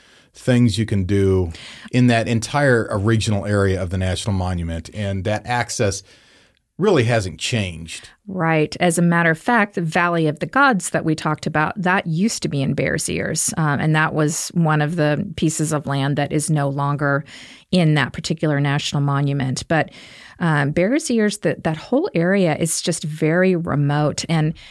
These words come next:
Speaker 2: unless you're gonna drive on the, the two highways that, you know, kind of run through this area, you're, you're gonna need a high <laughs> clearance vehicle to go into some of those back areas.
Speaker 1: Right, or hiking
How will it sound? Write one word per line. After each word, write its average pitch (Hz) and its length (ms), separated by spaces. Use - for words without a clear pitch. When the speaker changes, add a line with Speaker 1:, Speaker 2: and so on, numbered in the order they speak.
Speaker 2:
unless 214 440
you're 339 100
gonna 254 220
drive 151 560
on 147 540
the, 165 280
the 147 120
two 180 440
highways 175 640
that, 139 220
you 170 200
know, 139 160
kind 151 260
of 151 160
run 165 500
through 170 380
this 151 260
area, 175 540
you're, 180 220
you're 196 160
gonna 262 240
need 175 240
a 143 40
high 160 220
<laughs> - 100
clearance - 440
vehicle 156 440
to - 120
go 156 240
into 156 320
some 151 200
of 151 80
those - 220
back 131 300
areas. - 520
Speaker 1:
Right, 110 260
or 113 420
hiking 92 540